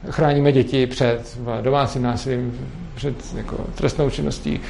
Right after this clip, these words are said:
děti, který nemají peníze, de-, děti, který nemají na jídlo, děti, který nemají něco. A dělat crowdfunding tomuhle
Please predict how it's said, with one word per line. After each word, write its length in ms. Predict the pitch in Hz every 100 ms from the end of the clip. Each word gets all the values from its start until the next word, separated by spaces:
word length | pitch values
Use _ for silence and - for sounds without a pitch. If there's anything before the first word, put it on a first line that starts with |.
| - - -
děti, 200 | 151 143
který 240 | - 135
nemají 320 | 127 131 123
peníze, 580 | 120 113 151 127 117 110 113 117
de-, 100 | 139
děti, 280 | 131 117
který 200 | 107 127
nemají 240 | 123 123 131
na 60 |
jídlo, 200 | 139 143
děti, 260 | 139 139 143
který 180 | 139 147
nemají 220 | 139 139
něco. 220 | 139 160
A 100 | 143 - - - - - - - -
dělat 200 | 240 -
crowdfunding 580 | 180 180 202 202 208
tomuhle 680 | 208 175 180 180 185 175 170